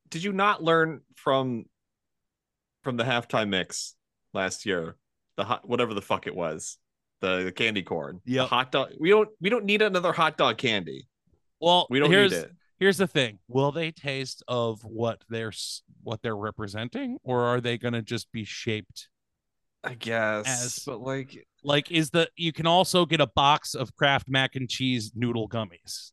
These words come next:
Speaker 2: on its own without the pickles or the, uh, Oscar Mayer wieners.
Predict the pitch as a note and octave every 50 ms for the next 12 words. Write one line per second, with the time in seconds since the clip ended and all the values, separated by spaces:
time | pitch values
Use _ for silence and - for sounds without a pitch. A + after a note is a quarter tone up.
0 | _ _ - B2 A#2 A#2+ G#2+ G2+ - - A#2 G2+ G2 E2+ E2 E2+ F2 _ - A2
1 | G#2+ G#2+ A#2+ A2 A2 G#2+ - G2+ - - A#2 G#2 - A2 A2 G#2+ G#2 G2 - -
2 | - - _ - A#2 G2+ G#2 G#2+ G#2+ G#2 G2 G#2 G#2+ G#2+ G#2 G#2 G#2 G2 F#2 G2+
3 | F#2+ - - G#2 A2+ G#2+ - - A2 G2+ G2+ G2+ G2 G2 G2+ E2+ F2 F2 - D#2+
4 | - - - - -